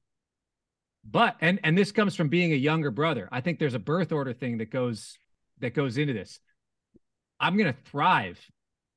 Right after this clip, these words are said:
as somebody who's a youngest child to just be out there. I'll talk trash. I'm used to getting beat up from talking trash.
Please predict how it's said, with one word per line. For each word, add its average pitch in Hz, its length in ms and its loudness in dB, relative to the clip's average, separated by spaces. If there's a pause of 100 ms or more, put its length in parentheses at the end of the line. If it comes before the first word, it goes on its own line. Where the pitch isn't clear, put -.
(160)
as 165 260 0
somebody 170 300 0
who's 139 160 0
a 127 60 -4
youngest 139 420 -2
child 120 460 -4 (380)
to 113 60 -8
just 147 240 -2
be 165 140 0
out 160 220 0
there. 147 340 -4
I'll 180 120 0
talk 214 280 -2
trash. 208 460 2 (140)
I'm 151 180 -2
used 202 260 0
to 208 80 0
getting 196 280 2
beat 208 220 2
up - 200 0
from 135 180 -4
talking 190 380 2
trash. 208 460 -2